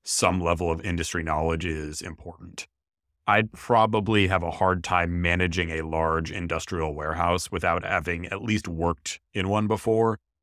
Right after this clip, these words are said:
or without significant training. But in roles where a specific set of hard skills is not required,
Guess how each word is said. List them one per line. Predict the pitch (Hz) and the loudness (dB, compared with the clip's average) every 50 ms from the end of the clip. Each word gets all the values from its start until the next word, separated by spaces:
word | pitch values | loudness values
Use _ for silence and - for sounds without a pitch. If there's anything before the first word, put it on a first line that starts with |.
| _ _ _ | _ _ _
or | - - 95 92 | 2 2 4 4
without | 92 87 - 92 87 87 | 4 4 2 0 0 -2
significant | - - 98 90 90 92 92 87 87 90 82 87 82 | -2 -4 -2 -2 -2 -2 -4 -4 -4 -6 -6 -8 -10
training. | - - 92 85 80 80 80 82 87 - - - _ _ _ _ _ _ _ _ - - | -10 -10 -8 -8 -8 -10 -10 -12 -12 -12 -14 -16 _ _ _ _ _ _ _ _ -10 0
But | 117 120 117 113 113 | 2 4 4 4 4
in | 139 120 117 | 2 0 2
roles | 113 113 131 147 156 165 165 117 107 | 2 4 4 6 6 4 4 2 0
where | 107 110 104 | 0 2 2
a | 98 98 92 92 92 | 4 4 4 4 2
specific | 87 - - - 92 - - - 107 95 98 82 - | 2 -2 -4 -6 -6 -4 -4 -4 -2 -2 -2 -2 -4
set | - - - - 98 95 95 90 85 - - - | -4 -4 -2 0 2 2 2 2 0 -4 -10 -6
of | - 90 82 | -4 -4 -4
hard | 78 - - - 90 87 90 90 92 | -4 -6 -4 0 2 2 2 0 -2
skills | - - 120 113 113 110 101 | -4 -2 0 0 0 0 -2
is | 95 90 | -4 -4
not | 85 87 87 90 | -4 -4 -4 -4
required, | 90 85 - - 90 82 80 87 98 120 123 | -6 -8 -6 -2 -2 0 0 2 0 -2 -2